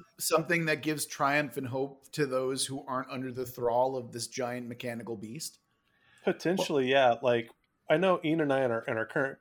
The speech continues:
Speaker 2: podcast are, we've been dealing with some planes, so we just dealt with a bunch of Fae, which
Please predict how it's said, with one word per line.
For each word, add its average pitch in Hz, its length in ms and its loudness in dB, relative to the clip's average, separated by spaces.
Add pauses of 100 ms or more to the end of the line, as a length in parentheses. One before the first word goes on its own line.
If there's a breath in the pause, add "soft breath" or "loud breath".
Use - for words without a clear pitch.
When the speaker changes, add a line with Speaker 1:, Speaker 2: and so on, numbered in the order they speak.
Speaker 2:
podcast 117 480 0
are, 104 300 -2
we've 117 180 -2
been 113 140 -2
dealing 120 220 4
with - 80 -6
some 120 120 -6
planes, 117 320 -4
so 113 100 -4
we 110 120 0
just 127 260 -2
dealt 135 180 6
with 117 120 0
a 113 60 -4
bunch 113 280 0
of 101 180 -2
Fae, 107 560 2 (600 loud breath)
which 131 200 0